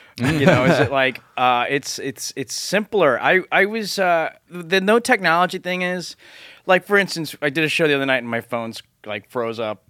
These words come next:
Speaker 2: during the show and I needed it for this thing, and, uh, or, you know, I'm, uh, so much techno-, I'm on the phone with this, like,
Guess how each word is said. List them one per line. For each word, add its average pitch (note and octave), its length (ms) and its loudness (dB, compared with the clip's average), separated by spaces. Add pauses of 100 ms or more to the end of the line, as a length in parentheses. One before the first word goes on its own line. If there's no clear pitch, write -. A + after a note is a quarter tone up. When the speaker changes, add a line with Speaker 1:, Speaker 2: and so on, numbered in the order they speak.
(280)
Speaker 2:
during A2 280 -8
the G#2+ 60 -12
show G2+ 420 -6
and G2+ 80 -8
I G2 60 -8
needed F#2+ 280 -8
it F2+ 100 -14
for G2+ 140 -14
this F#2 220 -14
thing, F#2+ 500 -10
and, F#2+ 380 -12
uh, F2+ 260 -12 (220)
or, C3+ 180 -2
you C3 160 -4
know, B2 100 -2
I'm, A#2+ 300 0
uh, G#2+ 480 -2
so - 260 -2
much G#3+ 240 -2
techno-, D#3 300 -4
I'm C#3 380 0
on D#3 140 0
the C#3+ 100 -2
phone C3 440 -6
with A2+ 160 -10
this, A2+ 280 -12
like, G#2 260 -6